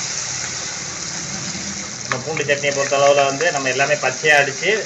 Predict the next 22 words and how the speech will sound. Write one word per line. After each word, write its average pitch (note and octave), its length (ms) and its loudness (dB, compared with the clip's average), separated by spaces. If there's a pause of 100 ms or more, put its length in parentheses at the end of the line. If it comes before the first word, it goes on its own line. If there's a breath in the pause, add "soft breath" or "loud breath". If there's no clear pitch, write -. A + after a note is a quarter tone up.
(320)
ரொம்ப C3 160 -4 (100)
சட்டுன்னு, D3 360 -2 (720)
அஹ், C3 180 2
ரெடி C#3 200 4
பண்ணி C#3+ 200 0 (100)
நல்லா C3+ 240 0
சுவையாக C#3 300 4
சாப்பிட்றது B2+ 380 0
தான் C3+ 100 0
இன்றைக்கி. B2+ 260 -2
அதனால் C3 340 0
எண்ணெய் C3+ 220 -2
கொஞ்சம் B2 240 -4
தாராளமாக B2+ 420 0
ஊற்றினா B2 320 -4
தான் D#3 140 -2
அந்த, C3 120 -4 (680)
அஹ், A#2 280 0
பச்சையாக B2+ 340 -2
உள்ளது B2+ 280 0
நல்லா B2 240 0
வேகிறதுக்காக A#2+ 580 2